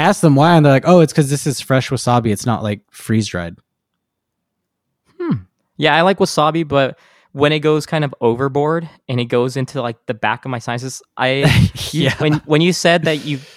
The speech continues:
Speaker 2: don't smell well, like, my nose doesn't function at all. I had a
Speaker 1: Yeah.
Speaker 2: deviated septum.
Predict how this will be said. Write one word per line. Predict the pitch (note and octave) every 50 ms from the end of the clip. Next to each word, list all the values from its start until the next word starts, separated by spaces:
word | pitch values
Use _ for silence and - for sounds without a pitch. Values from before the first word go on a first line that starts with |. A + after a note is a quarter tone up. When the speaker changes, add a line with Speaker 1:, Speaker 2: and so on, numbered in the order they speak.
| - - -
Speaker 2:
don't | C#3 C3 C3+ C3+
smell | - - - - B2+ A#2 A2+ A#2 B2+ C3+
well, | C3+ C3+ C#3+ D3 D3+
like, | C#3 B2+ A#2+ -
my | B2 B2+ C#3
nose | D3 C#3 B2 A#2 A#2+ C3 B2+ A#2+
doesn't | C3 A#2+ A#2 B2+ A2+ A2+
function | - - - A2 A2+ A#2 - - C#3+ B2
at | A2+ A2
all. | A2 A2 A#2 A#2+ B2 C#3
I | - A#2+
had | A#2 A#2 A#2
a | A2+ G2+
Speaker 1:
Yeah. | A#2 A#2+ A2 G#2 G2+
Speaker 2:
deviated | A2+ A2+ A2 G#2+ -
septum. | - - A2+ G#2 - - - A2 G#2+ G#2+ G#2+ G#2+